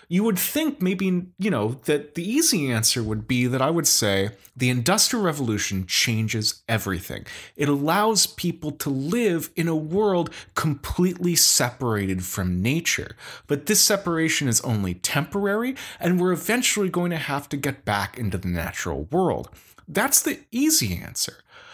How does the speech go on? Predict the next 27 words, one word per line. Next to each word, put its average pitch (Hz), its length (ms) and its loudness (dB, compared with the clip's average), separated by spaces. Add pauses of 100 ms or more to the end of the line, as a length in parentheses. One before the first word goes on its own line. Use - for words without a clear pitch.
(240)
But 247 100 2
I 294 80 6
really 165 500 2
don't 113 300 0
think 101 220 -2
that 95 160 -6
that's 90 280 0
true. - 460 0
I 139 140 2
think 214 380 -2
that 156 200 0 (280)
oftentimes 139 920 2
people 170 420 -2
have 117 100 -4
been 131 140 0
able 131 280 0
to 104 160 0
imagine 95 800 0 (300)
that, - 460 -2
quote 143 220 2
unquote, 127 300 -2
nature 120 640 2
has 98 260 0
been 107 240 -2
somehow 113 640 2
defeated 104 1120 0
or, 73 240 -6